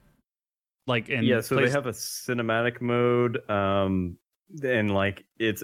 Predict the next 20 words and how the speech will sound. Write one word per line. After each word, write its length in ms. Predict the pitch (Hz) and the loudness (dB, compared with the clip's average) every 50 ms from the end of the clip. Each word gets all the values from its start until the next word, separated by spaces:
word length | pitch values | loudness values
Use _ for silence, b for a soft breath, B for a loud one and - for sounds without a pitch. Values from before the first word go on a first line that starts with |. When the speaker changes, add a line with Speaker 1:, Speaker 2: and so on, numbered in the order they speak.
| - | -6
Speaker 2:
it, 200 | - 120 110 107 - | -2 -2 -2 -2 -2
it 240 | 110 107 101 92 - - | -4 -4 -4 -4 -4 -2
actually 480 | 107 107 107 107 - - - 120 104 92 | -2 0 0 -2 -4 -4 -6 -4 -4 -4
works. 460 | 82 87 85 82 92 110 - - - | -6 -6 -4 -2 -4 -4 -4 -6 -8
It's 120 | 98 - | -6 -4
not 120 | 104 98 98 | -2 -2 0
like 180 | 98 95 90 | 0 -2 -2
G 160 | 82 90 92 | -2 -4 -4
T 180 | 90 - 92 87 | -2 -2 -2 -2
A 40 | 87 | -2
five 300 | - - 73 76 82 87 | -4 -4 -4 -4 -4 -4
cinematic 460 | - - 104 101 101 104 104 104 104 | -4 -4 -2 0 0 0 -2 -2 -4
mode 220 | 104 104 104 107 104 | -6 -6 -6 -6 -6
where, 160 | 101 87 87 | -8 -8 -8
like, 220 | 85 82 80 80 | -6 -8 -6 -6
if 160 | - 87 85 - | -6 -6 -6 -4
you 420 | 90 85 82 82 80 78 78 76 - _ _ 110 110 107 - _ _ _ - - | -4 -2 -2 -2 -4 -6 -8 -10 -14 _ _ -14 -14 -14 -16 _ _ _ -10 -8
activate 400 | 90 80 78 - 92 82 85 85 | -8 -8 -8 -6 -4 -4 -2 -2
it, 220 | 87 85 82 82 | -2 -4 -4 -4
you 240 | 80 78 80 80 80 | -6 -8 -8 -10 -10